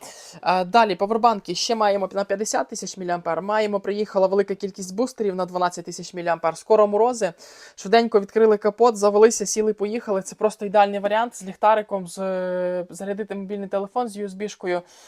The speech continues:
Плюс, м, заряджає автомобіль, дизель та бензин. Плюс, е, тридцятка ось така є з ліхтариком для живлення роутерів, телефонів. Плюс ось такі двадцятки для живлення роутерів. І є ще до них кабельки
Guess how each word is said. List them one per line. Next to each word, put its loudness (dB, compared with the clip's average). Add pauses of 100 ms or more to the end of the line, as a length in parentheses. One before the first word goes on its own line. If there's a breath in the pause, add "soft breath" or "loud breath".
(320 soft breath)
Плюс, -2
м, -4 (100)
заряджає 2
автомобіль, -2 (360 soft breath)
дизель 0
та 2
бензин. 0 (480 soft breath)
Плюс, 0
е, 4
тридцятка 2
ось 2
така 0
є 0
з -10
ліхтариком 2
для -2
живлення -2 (200)
роутерів, 4
телефонів. 0 (440 soft breath)
Плюс 0
ось -8
такі -6
двадцятки 2
для -2
живлення 0
роутерів. 2
І -12
є 2
ще -6
до -8
них -6
кабельки -6